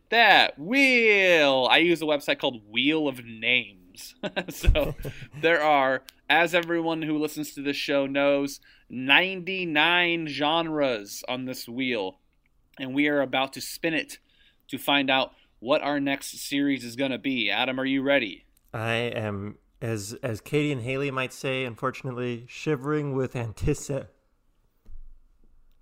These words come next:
Speaker 1: Let's spin the wheel. <laughs> It's spinning. It's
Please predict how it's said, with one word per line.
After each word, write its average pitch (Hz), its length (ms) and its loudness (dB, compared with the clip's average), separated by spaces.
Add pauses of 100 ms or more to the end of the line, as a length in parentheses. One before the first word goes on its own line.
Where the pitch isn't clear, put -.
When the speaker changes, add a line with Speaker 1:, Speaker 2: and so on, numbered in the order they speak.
(140)
Speaker 1:
Let's - 360 6
spin 269 360 2
the 269 100 4
wheel. 185 880 6 (280)
<laughs> - 460 -18 (1700)
It's - 200 -16
spinning. 143 800 0 (640)
It's - 200 -14